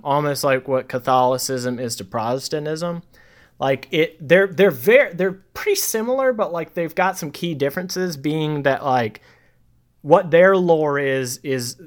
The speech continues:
when they first came to Israel and the, there, there were, like, two holy mounts.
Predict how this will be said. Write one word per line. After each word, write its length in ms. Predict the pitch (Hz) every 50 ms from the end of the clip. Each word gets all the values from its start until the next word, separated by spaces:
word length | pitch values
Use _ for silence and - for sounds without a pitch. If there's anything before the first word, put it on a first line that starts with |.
| _ _ _
when 320 | 165 147 135 143 143 143 139
they 120 | 147 156
first 480 | 147 - - - 165 165 165 160 - -
came 380 | - 165 151 147 143 135 127
to 200 | 120 139 - -
Israel 680 | 143 135 127 123 117 117 113 110 107 101 98 98 101 _ _ _ _ _ _ _ _ -
and 680 | 127 127 123 123 120 117 117 113 110 110 110 104 - - _ _ _ _ _ _ _ _ _ _ _ _ _ -
the, 640 | 127 117 123 127 123 120 117 117 117 117 113 113 113 -
there, 240 | 127 127 127 131 131
there 180 | 131 127 127
were, 100 | 127 127
like, 300 | 123 123 117 110 - - _ _ _ _ _ _ _ _ _ _ _ _ -
two 380 | - - - 170 156 156 160 156
holy 420 | - - 156 160 165 170 175 180
mounts. 600 | 180 180 180 185 190 190 196 - - - - -